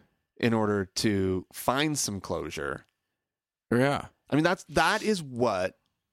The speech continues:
Speaker 1: people like t-, what Teresa Caputo are preying on.
Speaker 2: Right.
Speaker 1: Is that need for closure, that hu-, that huge psychic need.
Speaker 2: Right.
Speaker 1: Right?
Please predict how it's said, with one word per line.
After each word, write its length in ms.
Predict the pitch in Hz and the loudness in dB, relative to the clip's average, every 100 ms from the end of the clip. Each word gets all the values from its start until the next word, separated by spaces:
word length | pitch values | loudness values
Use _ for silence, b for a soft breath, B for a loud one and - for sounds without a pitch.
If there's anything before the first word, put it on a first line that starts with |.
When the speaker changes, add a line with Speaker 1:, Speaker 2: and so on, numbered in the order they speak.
| _ _ - | _ _ -6
Speaker 1:
people 360 | 147 143 156 | -4 0 0
like 460 | 120 113 113 127 - | 0 0 0 -4 -12
t-, 100 | - | -14
what 260 | - 117 - _ _ _ _ - | -6 -4 -4 _ _ _ _ -4
Teresa 300 | 131 117 127 | -2 0 -2
Caputo 540 | 135 107 87 87 104 - - | -4 -4 -4 -4 -6 -10 -6
are 100 | 135 | -4
preying 440 | - 240 104 87 | -4 -6 -8 -12
on. 80 | - - _ | -16 -18 _
Speaker 2:
Right. 400 | 185 240 190 - - | 2 2 0 -8 -10
Speaker 1:
Is 280 | - 139 113 | -4 -4 0
that 300 | 127 147 170 - | 0 0 -2 -6
need 800 | 135 151 202 185 110 95 101 - _ _ _ _ _ - | -4 -2 -4 -4 -4 -4 -6 -10 _ _ _ _ _ -6
for 120 | 151 | -4
closure, 480 | 139 147 123 98 90 | 0 2 2 0 -4
that 260 | 95 113 - | -2 -4 -6
hu-, 380 | - - - - - | -10 -8 -6 -10 -8
that 200 | 143 - | -6 -6
huge 800 | - - - 247 233 185 139 - - b b b b b _ _ - | -8 -10 -4 -2 -2 -2 -4 -8 -18 b b b b b _ _ 0
psychic 600 | - 202 208 - 196 - | 2 2 0 0 -2 0
need. 480 | 185 180 107 67 - | 0 0 -2 -6 -6
Speaker 2:
Right. 420 | 139 185 190 101 - | 0 2 2 -2 0
Speaker 1:
Right? 380 | 123 123 151 | 2 2 0